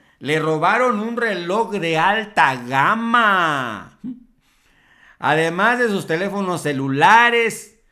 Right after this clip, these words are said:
y la bolsa de mano de Villanueva,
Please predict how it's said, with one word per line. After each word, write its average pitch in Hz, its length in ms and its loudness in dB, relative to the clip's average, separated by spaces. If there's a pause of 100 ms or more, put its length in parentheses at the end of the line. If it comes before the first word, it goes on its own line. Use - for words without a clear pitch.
(200)
y 123 120 -6
la 131 120 0
bolsa 175 480 0
de 147 120 -2
mano 196 380 -2
de 139 480 -2
Villanueva, 139 1200 -4